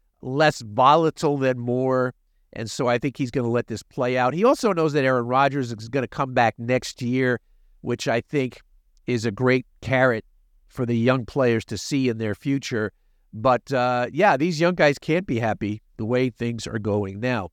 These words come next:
And lastly, at Doctor Eric Klein, Rich, before the season, the Jets reviewed as potentially aggressive buyers before the trading deadline. If the sing-,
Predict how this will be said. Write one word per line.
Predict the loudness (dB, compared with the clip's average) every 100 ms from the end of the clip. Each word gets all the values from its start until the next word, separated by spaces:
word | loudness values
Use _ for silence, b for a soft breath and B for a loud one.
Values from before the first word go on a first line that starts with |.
| -10
And | -6 -4 -4 -2
lastly, | 0 0 0 -2
at | 0 0
Doctor | 2 2 0 -4 0
Eric | 0 0 -4
Klein, | -2 2 2 0 -6 _ _ _
Rich, | -2 -2 -4
before | -4 0
the | 0 0
season, | -2 -2 0
the | -2
Jets | 2 2 2
reviewed | -4 0 0
as | 0
potentially | 0 -4 -2 -2 -2 0
aggressive | 2 2 2 -4 0
buyers | 2 4 4 0 -6 _ _ _ -14
before | -4 -2
the | -2
trading | 2 4 4 4
deadline. | 2 2 0 -2
If | -4
the | -6
sing-, | -2 -2 -2